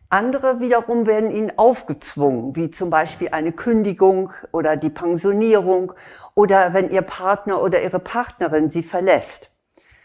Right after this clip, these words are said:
Ja, und außerdem gibt's natürlich noch so zeitliche Neuanfänge wie Silvester, wenn ein neues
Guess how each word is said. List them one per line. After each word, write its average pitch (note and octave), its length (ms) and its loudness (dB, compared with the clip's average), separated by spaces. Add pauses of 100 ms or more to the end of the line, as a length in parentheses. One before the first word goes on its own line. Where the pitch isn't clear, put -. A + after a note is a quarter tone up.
(240)
Ja, G3 160 4
und D#3+ 180 -2
außerdem A#3+ 540 -2
gibt's G#3+ 220 -6
natürlich A3 500 -4
noch G3 140 -6
so F#3+ 160 -2
zeitliche F#3+ 720 -4
Neuanfänge D3 920 0
wie D3 240 -2 (140)
Silvester, F3 840 0 (160)
wenn E3+ 100 -2
ein E3 140 0
neues D#3+ 480 0